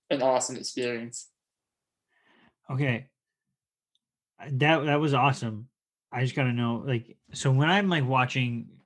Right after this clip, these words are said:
Speaker 2: you know, whether it's the Olympics or, like, hockey or basketball, there's, I always pull out these stats of,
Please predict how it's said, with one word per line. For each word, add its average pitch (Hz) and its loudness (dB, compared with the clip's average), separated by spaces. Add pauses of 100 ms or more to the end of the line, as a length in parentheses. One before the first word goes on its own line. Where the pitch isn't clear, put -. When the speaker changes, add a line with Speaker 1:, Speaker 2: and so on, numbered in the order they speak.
Speaker 2:
you 139 0
know, 113 -2 (160)
whether 123 -2
it's 117 -6
the 127 -2
Olympics 120 -4
or, 113 -2
like, 110 -8 (260)
hockey 123 0
or 120 -2
basketball, 113 -2 (960)
there's, 151 6
I 156 6
always 190 8
pull 175 4
out 160 4
these 135 0
stats 135 2
of, 110 -6